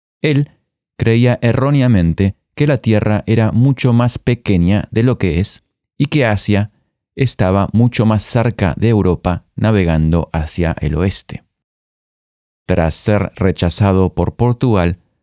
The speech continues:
Colón presentó su propuesta a la corte castellana en mil cuatrocientos ochenta y seis, pero esta fue también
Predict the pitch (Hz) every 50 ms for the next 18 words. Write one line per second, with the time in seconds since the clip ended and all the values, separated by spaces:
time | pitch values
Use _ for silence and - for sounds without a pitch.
0 | _ _ _ - - 170 147 131 123 127 - - _ - - 110 107 - 113 110
1 | 107 - 123 117 - - 120 104 - - 127 131 - - - 113 110 98 - -
2 | 104 107 107 110 _ _ _ _ - 104 101 92 - - - 110 107 - - 101
3 | 92 - - 120 113 - - 135 120 101 104 90 85 82 85 101 - _ _ _
4 | _ _ _ _ - 123 131 135 123 110 107 107 104 104 - - 110 107 - -
5 | 113 104 - - 82 80 80 - - 87 - - - - 87 82 - - 80 80
6 | 76 - 80 78 - - 117 101 80 - - - _ _ _ _ _ _ _ _
7 | _ _ - 160 156 151 127 113 120 113 - - - 117 110 - - - 113 110
8 | - - - 147 147 139 123 110 113 117 113 117 113 -